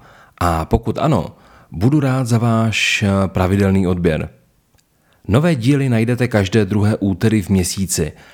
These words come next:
na platformách, jako je Spotify, Apple Podcast a dalších. A pokud se o mně chcete dozvědět něco více, podívejte se na web W W W profesionální makléř C Z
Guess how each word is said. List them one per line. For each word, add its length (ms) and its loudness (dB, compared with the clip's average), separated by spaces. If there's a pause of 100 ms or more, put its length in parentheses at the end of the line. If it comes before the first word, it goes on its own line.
(220)
na 180 2
platformách, 680 0
jako 260 0
je 140 -2
Spotify, 840 0 (380)
Apple 220 0
Podcast 720 -2 (100)
a 300 0
dalších. 640 -4 (1200)
A 240 0
pokud 380 -2
se 360 0
o 80 0
mně 160 2
chcete 280 -2
dozvědět 520 0
něco 260 0
více, 540 -2 (480)
podívejte 560 2
se 440 2
na 200 2
web 280 -2
W 320 0
W 140 0
W 240 2
profesionální 800 0
makléř 460 0
C 240 -2
Z 320 0